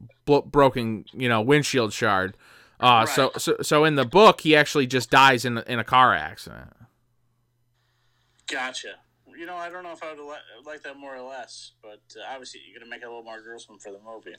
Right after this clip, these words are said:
Speaker 2: But.
Speaker 1: Yeah, and, uh, and actually in the nineteen fifty-eight model of the car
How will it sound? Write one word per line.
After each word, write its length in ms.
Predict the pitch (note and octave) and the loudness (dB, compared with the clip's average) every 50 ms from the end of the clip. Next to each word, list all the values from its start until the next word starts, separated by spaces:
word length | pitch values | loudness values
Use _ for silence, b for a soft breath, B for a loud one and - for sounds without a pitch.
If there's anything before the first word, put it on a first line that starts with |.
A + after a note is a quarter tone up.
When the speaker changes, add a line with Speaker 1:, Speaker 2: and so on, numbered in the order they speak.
| _ - | _ -14
Speaker 2:
But. 100 | - B2 | -8 -2
Speaker 1:
Yeah, 320 | B2+ A2+ F#2+ D2+ A#1+ - - - _ - | -2 -2 -2 -4 -8 -14 -16 -20 _ -2
and, 320 | C#3+ D3 D3 C#3+ C3+ C3 | 2 2 2 2 4 2
uh, 340 | C#3+ C3+ B2+ B2 A#2+ A2+ G#2 - B B B B B B B B B B - | 4 4 4 4 4 2 0 -2 B B B B B B B B B B 0
and 100 | C#3+ D3+ | 2 4
actually 480 | E3 E3+ F3 - F#3+ E3 D#3+ D3 - | 4 4 4 2 2 2 2 2 0
in 220 | C#3 D3 C#3+ C#3 C3 | -2 -2 -2 0 -2
the 80 | C#3 | 0
nineteen 380 | C#3 D#3 D#3+ E3 - F#3 E3 D3+ | 2 4 2 2 2 0 -4 -4
fifty-eight 840 | - - F#3 F3 - - E3+ E3 D#3+ D#3 D#3 D3+ D3 - - _ _ - | 0 0 0 0 0 -2 0 4 4 6 6 6 4 2 -4 _ _ -12
model 760 | A2+ B2+ C3+ C#3+ D#3 E3 E3+ D#3 C#3 C3 B2 A#2+ B2 A#2+ A#2+ B2+ C3+ - _ _ B B B B | -8 -2 2 6 8 8 8 6 6 4 2 0 0 -2 -6 -12 -20 -20 _ _ B B B B
of 200 | C3 C3+ B2+ B2 | 2 2 2 0
the 100 | C3 B2+ | -4 -4
car 600 | - - C3+ B2+ B2 A#2+ A#2 A2+ A2+ A2 - | 2 4 6 8 10 10 8 8 6 4 2